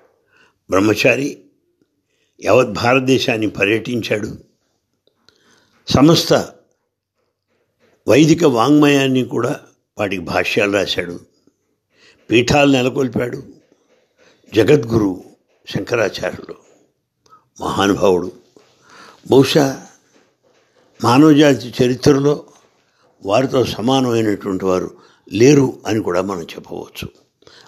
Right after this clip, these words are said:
అద్వైత సమ్రాట్ ఆదిశంకర్ల వారు.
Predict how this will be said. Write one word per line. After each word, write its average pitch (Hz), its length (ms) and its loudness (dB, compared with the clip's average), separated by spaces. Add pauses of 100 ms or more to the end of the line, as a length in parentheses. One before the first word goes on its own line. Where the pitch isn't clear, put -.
(120)
అద్వైత 95 400 2
సమ్రాట్ 110 640 -6 (1500)
ఆదిశంకర్ల 92 680 0
వారు. 78 300 -8